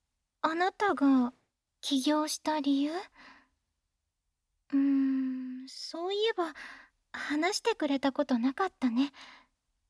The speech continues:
なんだろう、子供の頃からの夢だったとか？うん、わかんない。教えて。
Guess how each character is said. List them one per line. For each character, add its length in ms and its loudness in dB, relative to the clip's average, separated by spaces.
な 220 2
ん 80 0
だ 160 2
ろ 140 4
う、 80 -2
子 160 -4
供 240 4
の 140 4
頃 260 6
か 140 4
ら 100 6
の 140 8
夢 300 4
だ 100 0
っ 80 -2
た 340 -4
と 120 -14
か？ 400 -8
う 20 2
ん、 300 4
わ 80 2
か 260 -4
ん 140 -6
な 220 -4
い。 40 -6
教 60 0
え 140 -4
て。 140 -2